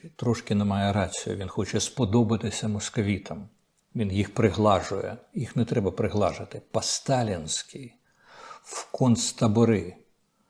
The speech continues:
Тільки через багато, багато, багато мільйонні жертви тоді вони будуть в захваті.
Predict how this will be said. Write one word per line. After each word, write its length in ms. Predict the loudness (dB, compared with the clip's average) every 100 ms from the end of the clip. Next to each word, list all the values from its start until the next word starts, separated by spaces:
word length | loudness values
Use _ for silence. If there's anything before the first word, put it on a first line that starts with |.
| _ _ _ -20 -20 -20 _ _ -2
Тільки 420 | 4 4 6 4
через 360 | 6 6 6 6
багато, 600 | 4 6 4 4 2 2
багато, 640 | 4 6 6 6 6 6
багато 520 | 6 4 4 2 4
мільйонні 720 | 6 6 6 6 6 6 6
жертви 560 | 4 6 6 4 -2 -6
тоді 260 | -4 0 0
вони 200 | -2 -8
будуть 320 | -8 -10 -10
в 80 | -8
захваті. 680 | -4 -4 -6 -14 -18 -20